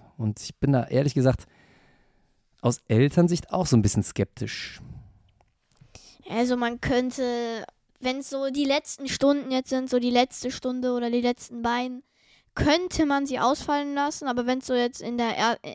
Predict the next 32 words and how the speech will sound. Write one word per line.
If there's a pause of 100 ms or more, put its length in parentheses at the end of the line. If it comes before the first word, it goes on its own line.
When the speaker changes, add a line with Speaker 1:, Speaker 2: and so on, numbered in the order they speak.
(180)
Speaker 2:
in
der
dritten,
vierten
oder
so (140)
ist (400)
und
man
jetzt
noch
so
in
der
sechsten (260)
ist,
dann (520)
könnte
man
Vertretungen
geben,
weil (180)
wir
sind
halt
noch
jung
und
keine
Oberstu-, (580)
äh,
äh,